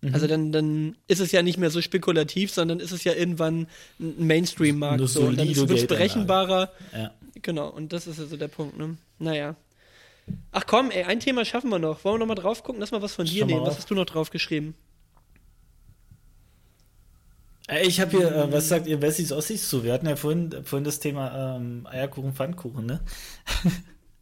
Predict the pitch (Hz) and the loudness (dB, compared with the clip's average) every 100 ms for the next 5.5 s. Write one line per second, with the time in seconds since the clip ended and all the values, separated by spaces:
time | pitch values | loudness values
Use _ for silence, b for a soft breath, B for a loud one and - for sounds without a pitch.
0 | _ - _ _ _ _ - _ _ _ | _ -20 _ _ _ _ -20 _ _ _
1 | b b 127 123 147 151 156 151 165 - | b b 2 4 4 2 4 4 2 2
2 | 156 160 160 151 147 139 - 151 180 - | 2 4 2 -2 -6 -4 0 2 2 -4
3 | B B B - 135 175 - 190 185 185 | B B B -6 -2 -2 -2 -4 0 0
4 | 190 143 135 127 127 156 151 101 170 - | 2 2 2 2 2 2 0 -2 -2 2
5 | 175 214 180 107 101 | 4 4 4 2 -8